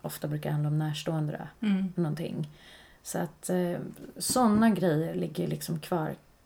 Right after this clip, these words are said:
Speaker 1: Lite för mycket kontrollbehov och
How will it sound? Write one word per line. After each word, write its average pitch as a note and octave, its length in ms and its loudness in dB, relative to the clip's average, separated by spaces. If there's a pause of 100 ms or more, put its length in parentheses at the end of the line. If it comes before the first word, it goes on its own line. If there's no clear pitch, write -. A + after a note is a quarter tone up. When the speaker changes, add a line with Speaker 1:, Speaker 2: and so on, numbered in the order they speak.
Speaker 1:
Lite F#3 420 -2
för E3+ 140 -2
mycket F3 300 0
kontrollbehov D3+ 880 2
och - 400 -8